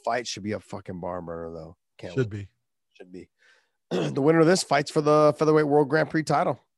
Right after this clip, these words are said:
Speaker 1: against A J McKee.
Speaker 2: Well, the winner of this is the featherweight champion of Bellator, because
Speaker 1: That is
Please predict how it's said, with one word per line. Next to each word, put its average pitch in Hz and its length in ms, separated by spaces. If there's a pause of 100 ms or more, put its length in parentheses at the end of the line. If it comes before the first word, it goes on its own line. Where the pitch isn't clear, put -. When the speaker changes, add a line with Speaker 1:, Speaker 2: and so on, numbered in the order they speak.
(340)
Speaker 1:
against 113 380
A 117 160
J 135 160
McKee. 180 500 (260)
Speaker 2:
Well, 120 200
the 117 100
winner 139 240
of 117 80
this 139 420 (240)
is 117 220
the 101 140
featherweight 110 500
champion 117 440
of 92 100
Bellator, 104 500
because 95 160
Speaker 1:
That 113 160
is 120 60